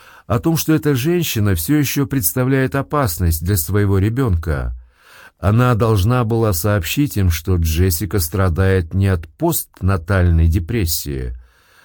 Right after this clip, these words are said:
Она должна была сказать, что прописанные ей лекарства не приносят никакой пользы. Но ни одно из этих действий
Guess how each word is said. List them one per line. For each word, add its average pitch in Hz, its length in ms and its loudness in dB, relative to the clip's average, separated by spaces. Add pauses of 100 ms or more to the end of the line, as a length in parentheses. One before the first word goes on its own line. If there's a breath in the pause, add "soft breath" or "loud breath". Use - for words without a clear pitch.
(220 soft breath)
Она 151 280 2
должна 143 400 2
была 131 180 0
сказать, 120 440 -2
что 113 300 -2
прописанные 110 920 -2
ей 110 240 2
лекарства 107 680 -2
не 87 140 4
приносят 98 500 0
никакой 104 480 -2
пользы. 73 720 -2 (1080 loud breath)
Но 127 180 6
ни 143 180 6
одно 127 440 0
из 92 120 2
этих 95 300 2
действий 95 720 0